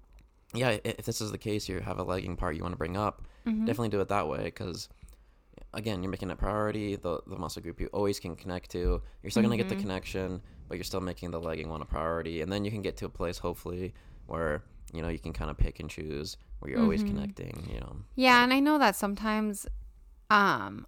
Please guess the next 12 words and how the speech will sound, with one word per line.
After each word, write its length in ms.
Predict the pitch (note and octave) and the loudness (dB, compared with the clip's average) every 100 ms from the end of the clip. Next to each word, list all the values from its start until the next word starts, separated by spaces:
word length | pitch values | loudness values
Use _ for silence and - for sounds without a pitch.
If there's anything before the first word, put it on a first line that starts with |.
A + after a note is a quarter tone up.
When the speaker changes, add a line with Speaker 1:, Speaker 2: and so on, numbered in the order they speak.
| - | 2
Speaker 2:
I 260 | G3+ G#3 G3+ | 4 4 2
can 240 | G#3+ G#3 | 2 2
just, 240 | F#3+ - F#3+ | 2 0 0
like, 420 | D#3+ D3+ - - - - - | 0 -2 -8 -18 -20 -20 -8
if, 340 | - G#3 - - - - - - - _ _ _ _ - | -2 -2 -2 -12 -20 -20 -20 -20 -20 _ _ _ _ 2
if 140 | A3+ | 2
something's 440 | - C4 B3 C4 - | 6 4 6 4 6
towards 240 | A#3 G3 | 6 6
the 140 | G3 - | 2 0
end 220 | E3+ F#3+ | 0 0
of 100 | F#3 | 0
my 640 | F3+ E3+ E3 E3 D3 A2+ | 2 2 4 4 2 0